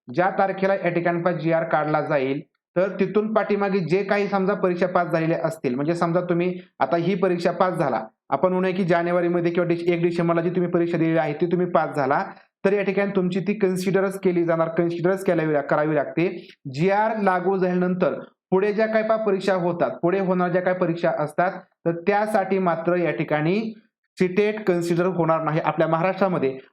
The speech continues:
असं त्या ठिकाणी नमूद असेल, त्याच वेळेस ती चालणार नाही. कारण लक्षात ठेवा, कोणतीही परीक्षा असू द्या, तर त्याला पूर्वसूचना द्यावी लागते. आणि जर समजा असं नसेल, तर मग परीक्षा मुलांना देऊन मग ते कधी पण, अ, कॅन्सल क-, करायची का?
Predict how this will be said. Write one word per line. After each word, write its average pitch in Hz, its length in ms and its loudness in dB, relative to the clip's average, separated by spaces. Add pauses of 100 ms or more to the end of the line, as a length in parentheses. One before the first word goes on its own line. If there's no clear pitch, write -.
(120)
असं 220 320 2
त्या 202 100 2
ठिकाणी 175 360 0
नमूद 175 340 2
असेल, 170 380 0
त्याच 190 300 0
वेळेस 190 220 0
ती 196 60 -2
चालणार 175 440 2
नाही. 127 220 -4 (320)
कारण 175 280 2
लक्षात 202 320 2
ठेवा, 175 360 2 (480)
कोणतीही 196 360 2
परीक्षा 214 340 2
असू 185 320 0
द्या, 180 160 2 (120)
तर 196 40 2
त्याला 190 280 2
पूर्वसूचना 202 640 0
द्यावी 165 260 2
लागते. 127 400 -4 (180)
आणि 160 200 2
जर 202 140 2
समजा 208 240 0
असं 196 340 0
नसेल, 185 360 0
तर 175 60 4
मग 190 180 0
परीक्षा 196 340 2
मुलांना 190 380 2
देऊन 175 420 0 (200)
मग 165 140 2
ते 208 60 4 (100)
कधी 196 160 2
पण, 214 320 0
अ, 175 80 4
कॅन्सल 185 380 0
क-, 185 160 0
करायची 180 440 0
का? 165 200 2